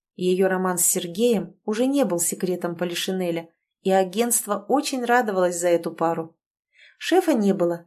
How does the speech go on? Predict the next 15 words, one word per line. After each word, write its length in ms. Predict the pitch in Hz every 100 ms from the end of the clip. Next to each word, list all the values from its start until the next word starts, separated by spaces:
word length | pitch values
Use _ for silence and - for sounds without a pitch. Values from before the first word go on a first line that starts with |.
| _
он 220 | 226 254
приехал 520 | 233 214 277 277 208
к 60 | 196
концу 320 | 190 185 226
дня. 360 | 185 165 160 160 _ _ _ _ _
Видно 440 | 180 208 311 277
было, 280 | 226 247 233
что 380 | 226 - 202 202
он 200 | 214 277
немного 420 | 269 240 226 240 233
расстроенный. 880 | 240 - 226 196 175 170 165 160 _ _ _ _
Зоя, 500 | 170 165 175 214 233 -
не 120 | 220
дожидаясь 540 | 220 233 214 220 220
команды, 640 | - 220 214 214 208 208